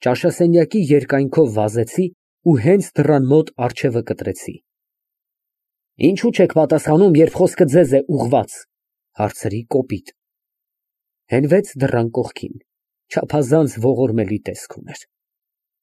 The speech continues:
Կարծում եմ, որ մարդկային բնությունը այնքան էլ գեղեցիկ չէ։ Տգեղ բծեր կան դրա մեջ։ Զգում էի, որ զայրույթս սաստկանում էր, իսկ պատճառը,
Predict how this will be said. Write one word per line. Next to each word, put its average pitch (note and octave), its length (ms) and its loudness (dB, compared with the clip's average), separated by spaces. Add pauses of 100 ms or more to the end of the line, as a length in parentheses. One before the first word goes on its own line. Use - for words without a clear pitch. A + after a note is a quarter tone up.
Կարծում F#3+ 400 0
եմ, D3+ 120 4
որ C#3+ 200 4
մարդկային D#3 520 2
բնությունը D3 560 0
այնքան D3+ 460 -2
էլ B2+ 140 0
գեղեցիկ A2 560 -4
չէ։ - 200 -8 (920)
Տգեղ E3 340 2
բծեր D3 340 2
կան C#3 260 0
դրա G2 220 -6
մեջ։ - 260 -16 (1300)
Զգում C3 340 0
էի, G3 180 6
որ D3+ 200 4
զայրույթս D3 720 0 (120)
սաստկանում D3+ 720 -4
էր, - 120 -18 (480)
իսկ A2 220 -10
պատճառը, F#3 460 0